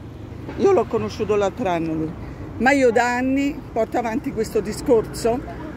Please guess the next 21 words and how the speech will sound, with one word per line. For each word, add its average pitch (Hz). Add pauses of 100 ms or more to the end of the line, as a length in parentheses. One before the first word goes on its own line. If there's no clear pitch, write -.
(120)
per 247
dedicare 254
un 262
parco 262
a 240
Donatella 208
Colasanti, 185
combattente 233
per 202
la 196
giustizia. 160 (1300)
Allora, 240
sia 311
ben 247
chiaro, 180 (1400)
ci 254
siete 247
cascate 233
pure 226
voi 175
oggi, 160